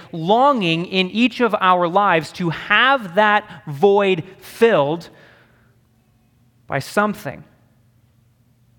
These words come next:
And that is put there by God ultimately to lead us to the one who is eternal, to lead us to himself. And to understand the desperate need that each and every single one of us have to have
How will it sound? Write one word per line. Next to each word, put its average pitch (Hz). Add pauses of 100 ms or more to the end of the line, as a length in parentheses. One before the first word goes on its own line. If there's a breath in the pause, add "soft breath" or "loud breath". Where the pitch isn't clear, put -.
(840)
And 135
that 156
is 151
put 208
there 151
by 139
God 139
ultimately 147
to -
lead 156
us 135
to -
the 131
one 127
who 127
is 123
eternal, 123
to -
lead 156
us 135
to 160
himself. 139 (1200)
And 135
to 147
understand 180
the 156
desperate 170
need 165
that 151
each 202
and 190
every 170
single 165
one 170
of 160
us 151
have 170
to 156
have 156